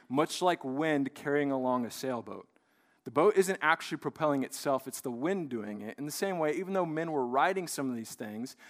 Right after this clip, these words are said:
it's the Holy Spirit coming along to breathe into the sails of their writing. This is the case with books like Ecclesiastes and Proverbs and many of the Psalms. God wasn't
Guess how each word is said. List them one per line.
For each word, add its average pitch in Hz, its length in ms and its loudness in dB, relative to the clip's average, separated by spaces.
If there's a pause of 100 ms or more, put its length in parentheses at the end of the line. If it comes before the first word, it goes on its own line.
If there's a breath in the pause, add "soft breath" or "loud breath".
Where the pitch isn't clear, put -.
(140 loud breath)
it's 123 100 -10
the 139 60 -8
Holy 135 160 0
Spirit 135 320 -4
coming 151 280 -4
along 127 340 -2
to 120 100 -16
breathe 120 500 -4
into 131 160 -2
the 110 140 -8
sails 113 400 -6
of 107 100 -12
their 107 120 -10
writing. 101 340 -12 (760 soft breath)
This 151 200 0
is 170 100 -4
the 160 80 -2
case 160 300 -2
with 135 200 -10
books 147 300 -4
like 139 220 2
Ecclesiastes 139 960 -4
and 107 120 -12
Proverbs 131 600 0
and 117 120 -6
many 135 200 0
of 123 100 -4
the 127 60 -6
Psalms. - 560 -6 (680)
God 156 200 6
wasn't 175 340 0